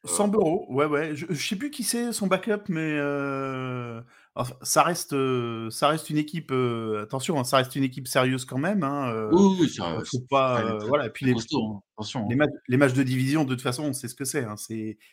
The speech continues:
Speaker 2: c'est pas pareil, hein. C'est surtout,
Speaker 1: C'est
Speaker 2: heu,
Speaker 1: sûr.
Speaker 2: surtout quand ça tape en début de saison ou alors en fin de saison quand il y a des, quand il y a des trucs à jouer ou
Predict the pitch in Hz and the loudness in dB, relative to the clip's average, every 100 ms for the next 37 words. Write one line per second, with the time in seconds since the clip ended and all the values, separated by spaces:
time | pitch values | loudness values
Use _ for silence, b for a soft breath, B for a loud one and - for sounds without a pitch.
0 | b - 127 123 143 143 113 113 113 - | b -4 4 8 10 10 10 2 -10 -8
1 | 107 101 98 98 104 - 127 - 143 131 | -6 -6 -6 -6 -8 -6 -6 -4 0 0
2 | 110 - 107 87 _ - _ - - 147 | 0 -2 -4 -4 _ -20 _ -10 -2 0
3 | 196 170 160 - - 175 170 151 147 143 | 0 0 2 2 4 4 4 4 2 2
4 | 135 - 143 165 190 147 147 143 160 151 | 0 2 2 2 0 4 6 8 6 4
5 | 135 147 135 135 160 165 135 131 127 123 | 2 0 0 0 -2 -2 -2 0 2 2
6 | 117 127 123 120 123 - 135 127 120 151 | 2 0 2 2 -2 -4 -2 0 2 0
7 | 175 B B B _ 220 233 226 | -2 B B B _ 10 10 8